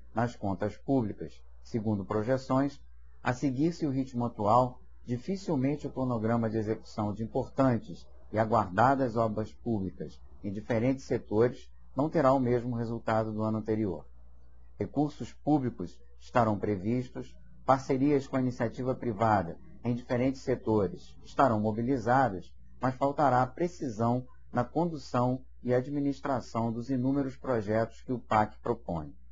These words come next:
Agora mesmo, a antes quase incólume condutora, e segundo o presidente Lula, mãe do pac, a ministra da Casa Civil, Dilma Rousseff,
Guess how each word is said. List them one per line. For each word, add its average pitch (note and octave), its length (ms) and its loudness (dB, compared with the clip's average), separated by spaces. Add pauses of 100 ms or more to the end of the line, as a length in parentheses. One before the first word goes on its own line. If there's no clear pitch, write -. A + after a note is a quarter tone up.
(520)
Agora B2 300 4
mesmo, A2+ 460 2 (360)
a G#2+ 80 0
antes C3 640 0
quase C3+ 420 4
incólume B2 840 2 (260)
condutora, A2 760 2 (320)
e G#2 60 -6
segundo A#2+ 420 0
o A#2 40 -6
presidente A#2+ 540 -2
Lula, G2 440 0
mãe C3 260 6
do A2+ 120 0
pac, F#2 400 0 (440)
a G2+ 80 -2
ministra A2+ 460 0
da A2 100 2
Casa A2+ 280 0
Civil, F#2 420 -4
Dilma A#2 260 0
Rousseff, G2 560 2